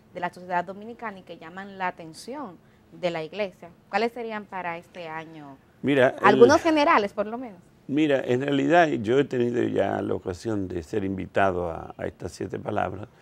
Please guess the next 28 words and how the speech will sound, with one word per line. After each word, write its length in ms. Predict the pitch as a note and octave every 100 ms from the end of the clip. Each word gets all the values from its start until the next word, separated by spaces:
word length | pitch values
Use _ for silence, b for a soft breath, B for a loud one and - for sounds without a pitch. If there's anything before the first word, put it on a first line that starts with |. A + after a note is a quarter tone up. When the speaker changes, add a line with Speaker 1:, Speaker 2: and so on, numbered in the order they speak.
| b b b b b b -
Speaker 2:
El 200 | B2+ A#2+
tema 520 | D3 E3 F3 F3+ - -
lo 240 | C3+ C3
da, 360 | A#2+ C#3 D#3 - _ _ -
como 200 | A#2 A#2
tú 120 | C3
decías, 300 | C3+ A#2+ C3
el 160 | A2+ G2
texto 400 | A2+ G2+ - B2+
bíblico, 600 | A2+ G2+ A2 A2+ E3 A#3+ - _ _ -
pero 200 | C3 D3+
también, 600 | D#3 D3 C3 C3 C3+ C3 _ -
eh, 180 | A2
hay 120 | A2 A#2+
textos 440 | A2+ C3 - C3
que 80 | A#2
se 140 | A2
refieren 520 | G2+ F#2+ A#2 B2 A2+
más 460 | A2 B2+ C3+ - - b b b b _ -
a 120 | A2
un 120 | A#2
aspecto 560 | A#2+ - B2+ A2+ - A2+
de 80 |
la 120 | G#2+ F#2
vida, 520 | G#2+ A2+ G2 F#2+ G2+ _ _
eh, 280 | - G2 G2
que 140 | - A2+
otros. 480 | E3+ G#3 - -